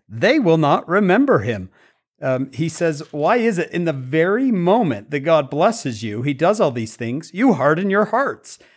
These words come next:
and forget the Lord your God and trample under their feet?" He's saying, "Under our feet, the Holy One." This is because of prosperity.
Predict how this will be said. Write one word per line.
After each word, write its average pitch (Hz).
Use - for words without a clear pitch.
and 156
forget 151
the 170
Lord 139
your 147
God 214
and 135
trample 165
under 165
their 156
feet?" 131
He's 127
saying, 131
"Under 127
our 139
feet, 117
the 127
Holy 117
One." 98
This 143
is 131
because 127
of -
prosperity. 127